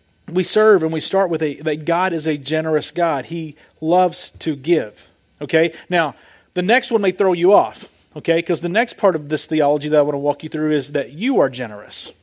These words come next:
right? You are generous. Now, I, I, I, I didn't misspeak. I didn't mean to say you want to be generous. I'm saying that you, at your core, are generous. Now, you may not feel that way,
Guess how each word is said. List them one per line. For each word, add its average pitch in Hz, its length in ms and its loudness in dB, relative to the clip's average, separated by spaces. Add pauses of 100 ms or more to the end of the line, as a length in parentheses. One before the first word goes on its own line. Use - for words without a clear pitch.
(720)
right? 165 280 2 (260)
You 247 200 2
are 190 80 6
generous. 139 320 -6 (180)
Now, 196 240 4 (180)
I, 185 180 2
I, 190 160 0
I, 185 360 -4
I 175 60 2
didn't 220 200 2
misspeak. 240 560 -2
I 175 60 2
didn't 214 140 6
mean 247 140 0
to 247 60 0
say 180 280 6
you 156 340 -2
want 190 280 0
to - 40 -10
be 170 100 2
generous. 135 540 -4 (180)
I'm 165 140 -2
saying 220 400 0
that 165 180 0
you, 165 520 0
at 175 180 2
your 190 220 -2
core, 156 640 0 (260)
are 165 160 2
generous. 160 720 0 (380)
Now, 160 80 0
you 185 100 2
may 233 140 2
not 196 160 4
feel 269 240 4
that 156 200 4
way, 156 340 -2